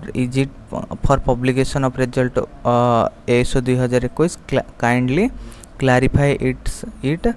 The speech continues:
or rectify this mistake।" ଏଇଟା ଆପଣଙ୍କର ଏଗାରଟା ଏକଚାଳିଶରେ ଏଇଟା ହେଇଛି ଆଜି। then ଆପଣଙ୍କର ଏଇଠି sir ଆପଣ କ'ଣ reply ଦେଉଛନ୍ତି ଦେଖନ୍ତୁ, "We'll, we will cla-, clarify maybe in a day or two, ଆ, ପ୍ଲିଜ୍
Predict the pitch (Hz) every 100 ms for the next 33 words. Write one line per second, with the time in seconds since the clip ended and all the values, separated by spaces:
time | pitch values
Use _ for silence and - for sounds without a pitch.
0 | - - - 131 156 139 131 - 131 123
1 | 120 151 208 - 127 123 - 110 - -
2 | - - - 147 151 156 160 156 156 180
3 | 185 110 - 143 135 - 147 - - 127
4 | 127 135 135 127 131 127 131 208 - -
5 | - - 127 127 202 160 165 175 170 -
6 | 165 165 160 156 147 151 135 127 131 127
7 | 131 127 127 123 127 120 123 123 123 120
8 | 127 123 202 302 - - - - - 135
9 | 151 175 180 - - 87 - - 127 139
10 | 170 165 156 147 147 135 - - 135 131
11 | 127 156 143 139 233 - - - 131 131
12 | 135 139 151 202 - - 131 131 127 123
13 | 113 135 233 - 120 - - 208 254 -
14 | - - - 127 123 135 160 175 - 190